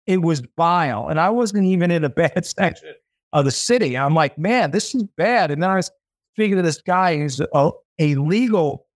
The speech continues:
immigrant from Turkey. Love the guy. Uh, he ends up giving me food and, and, and drink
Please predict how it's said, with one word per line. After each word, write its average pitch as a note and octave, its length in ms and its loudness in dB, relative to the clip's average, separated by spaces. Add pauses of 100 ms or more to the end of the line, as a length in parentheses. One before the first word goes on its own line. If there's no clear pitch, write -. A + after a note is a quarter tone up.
(120)
immigrant B2+ 560 0 (420)
from C#3+ 160 0
Turkey. G#3+ 540 -2
Love E3 280 0
the C#3 100 -2
guy. A2+ 400 0 (640)
Uh, C3+ 120 2
he F3 160 0
ends F3+ 180 0
up E3 160 0
giving F3 240 2
me D#3 160 2
food F3 480 0
and, B2+ 340 -2
and, B2+ 220 0 (100)
and B2 200 0
drink E3+ 380 -2